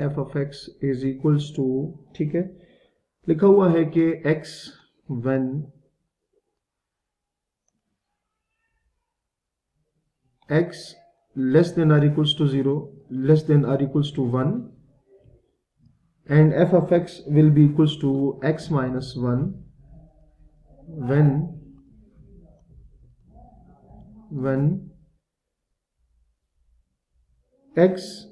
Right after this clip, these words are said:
when x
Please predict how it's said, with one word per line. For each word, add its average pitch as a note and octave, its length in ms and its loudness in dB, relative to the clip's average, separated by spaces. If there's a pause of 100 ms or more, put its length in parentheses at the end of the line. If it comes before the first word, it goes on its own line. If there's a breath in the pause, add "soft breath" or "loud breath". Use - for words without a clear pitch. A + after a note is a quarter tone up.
(1400)
when C3+ 340 0 (160)
x F3 300 -4